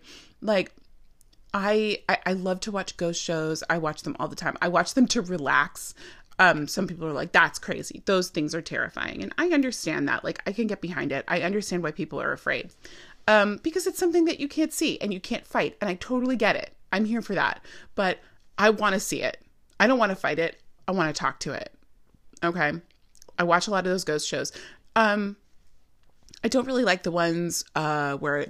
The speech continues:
it's, like, those kind of creepy, greasy white guys with all the tattoos, and they have, like, all of this, like, mechanical instruments that sort of, you know, determine whether or not there's a, a ghostly presence. I'm not here for, I don't like that. I don't like that at all.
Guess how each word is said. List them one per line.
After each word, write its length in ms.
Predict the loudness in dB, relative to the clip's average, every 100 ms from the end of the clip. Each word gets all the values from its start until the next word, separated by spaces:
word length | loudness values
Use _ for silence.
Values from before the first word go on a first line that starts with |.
| -6
it's, 160 | -6 -4
like, 140 | -4
those 180 | -4 -4
kind 240 | -4 -4
of 100 | -4
creepy, 460 | -6 -6 -4 -4 -6
greasy 380 | -6 -8 -4 -4
white 260 | -2 -4
guys 540 | -4 -2 -2 -4 -6 -14 -20 -20 _
with 140 | -4 -2
all 100 | -2
the 120 | -4
tattoos, 680 | -6 -6 -4 -4 -4 -4 -8 -14 _ -8
and 100 | -4
they 60 | -4
have, 260 | -4 -4 -4
like, 160 | -6 -4
all 140 | -6
of 100 | -6
this, 180 | -8 -6
like, 220 | -8 -8
mechanical 600 | -12 -8 -6 -6 -6 -6 -4
instruments 720 | -6 -6 -4 -4 -4 -6 -4
that 200 | -2 -2
sort 240 | -2 -2 -2
of, 260 | -6 -10 -8
you 80 | -6
know, 240 | -4 -6 -12 -20 -20 -20 -20 -20 -18 -2
determine 480 | 0 2 0 0 0
whether 260 | -2 0
or 60 | -2
not 200 | -2 -4
there's 200 | -6 -6
a, 80 | -8 -4
a 100 | -4
ghostly 400 | -2 -4 -4 -8
presence. 400 | -6 -6 -6 -2
I'm 80 | 2
not 200 | 2 0
here 140 | -4
for, 140 | -6 0
I 80 | 2
don't 160 | 2 0
like 180 | -4 -2
that. 160 | -6 -6 -8 -6
I 80 | -2
don't 180 | -2 -4
like 120 | -6
that 120 | -6
at 80 | -4
all. 220 | -8 -10